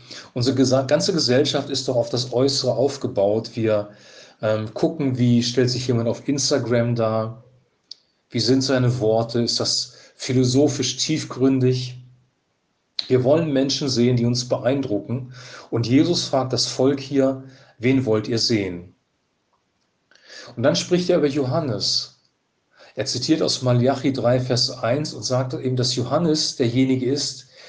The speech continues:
der vor ihm hergeht. "Siehe, ich sende meinen Boten vor dir her,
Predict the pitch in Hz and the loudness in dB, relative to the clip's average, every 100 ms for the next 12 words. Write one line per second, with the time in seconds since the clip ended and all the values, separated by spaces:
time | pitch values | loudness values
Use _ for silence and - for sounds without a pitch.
0 | - 127 - 151 135 135 117 151 120 104 | -8 -6 -2 -2 0 -2 0 0 0 -4
1 | - 139 170 147 - 147 147 139 131 131 | -2 0 0 0 0 -2 0 0 0 0
2 | 120 139 180 180 123 120 110 110 98 110 | 0 2 2 0 -2 -2 0 0 0 0
3 | 123 - | 0 -4